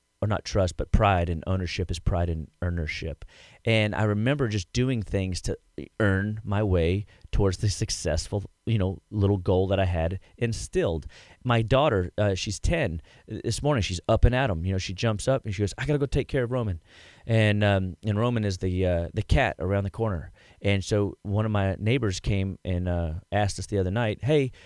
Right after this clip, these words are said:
it's a little late notice, but we're going out of town for a week. Is there any chance that your kids would like to earn a little bit of money and take care of a cat?" Well, I'm like, "I know which kid I'm picking. Uh, she loves cats. She's the cat whisperer. She knows how to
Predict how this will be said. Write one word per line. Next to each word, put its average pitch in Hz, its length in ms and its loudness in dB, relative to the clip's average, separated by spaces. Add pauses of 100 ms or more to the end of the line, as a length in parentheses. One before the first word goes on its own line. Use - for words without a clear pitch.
(260)
it's 117 120 -4
a 117 40 0
little 127 240 2
late 120 160 4
notice, 107 480 2
but - 140 -4
we're 110 100 4
going 120 200 -2
out 107 120 2
of 92 80 -2
town 120 340 0
for 107 80 0
a 90 60 2
week. 90 320 -2
Is 92 100 -2
there 104 80 -2
any 107 140 -4
chance 95 360 -6
that - 120 -12
your 92 220 -6
kids 95 260 -2
would 87 80 -2
like 87 260 -2
to - 160 -4
earn 85 160 -2
a 98 60 -2
little 82 220 -4
bit 87 140 -4
of 104 220 -4
money 147 300 -4
and 82 100 -4
take - 140 -6
care 92 140 -2
of 90 80 -8
a 98 120 -6 (300)
cat?" 170 340 0
Well, 95 340 0 (300)
I'm 107 120 -2
like, 90 300 -2
"I 117 120 0
know 107 160 4
which 98 240 2
kid 107 180 0
I'm 120 160 -2
picking. 104 400 0 (300)
Uh, 101 300 2
she 113 220 -4
loves 104 300 0
cats. 110 320 0
She's 107 160 -6
the 104 80 -4
cat - 300 0
whisperer. 101 480 0
She 107 240 -2
knows 101 360 0
how 107 120 2
to 98 140 0